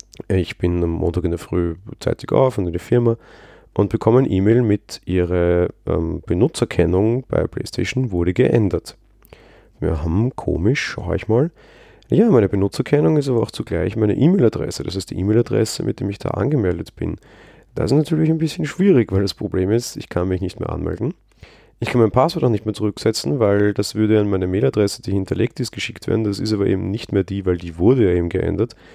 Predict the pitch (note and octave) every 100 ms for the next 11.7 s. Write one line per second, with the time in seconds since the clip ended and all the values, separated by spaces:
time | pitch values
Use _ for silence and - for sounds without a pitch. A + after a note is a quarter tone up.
0 | - - _ - F2 E2 E2+ F2+ G2+ G#2+
1 | A2+ D3+ - E2 - - - _ _ _
2 | - A#2+ C3+ B2+ C3+ A#2+ A#2+ C3 D#3+ E3
3 | - D#3 - G3+ D3+ A2 G#2+ G#2+ A2 B2+
4 | B2+ B2+ C3 - E3 F3 - - - -
5 | E2+ E2+ E2+ A#2 C3 B2+ - - G2 A2
6 | A2 G#2+ A2 - - G2 G#2 G#2+ _ -
7 | - - - C3 D3+ D#3+ - - - F#2
8 | E2+ D#2+ - F2+ A#2 A#2+ A#2 A#2+ A#2+ A2
9 | E2+ - C2 F#2+ - - F#2+ - - G#2
10 | A#2 A#2 A#2 - A#2 B2 B2 _ - -
11 | - - _ _ - E2 C#2+